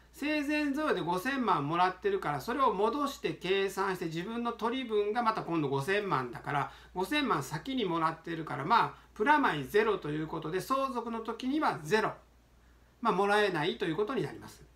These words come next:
で、次男が、えっと、長男に遺贈した残りの財産の五千万をもらうということになるので、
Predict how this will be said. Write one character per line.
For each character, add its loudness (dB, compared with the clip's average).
で、 -4
次 2
男 4
が、 4
え -6
っ -2
と、 0
長 4
男 4
に 2
遺 0
贈 2
し -6
た -4
残 0
り 0
の 2
財 2
産 -2
の 2
五 -2
千 2
万 -2
を -2
も 6
ら 6
う -6
と -4
い -2
う -4
こ -4
と -2
に 0
な 2
る -2
の -6
で、 -2